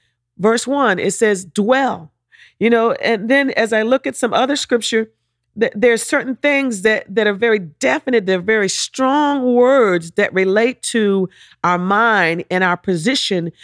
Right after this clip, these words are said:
that we ought to be in Christ. Let me share a few more scriptures.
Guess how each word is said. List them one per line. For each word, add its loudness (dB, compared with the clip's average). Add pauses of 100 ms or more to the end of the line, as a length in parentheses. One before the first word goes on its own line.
(180)
that 2
we 2
ought 2
to -2
be -2
in -2
Christ. -6 (380)
Let 0
me 2
share 0
a -4
few -2
more 0
scriptures. -6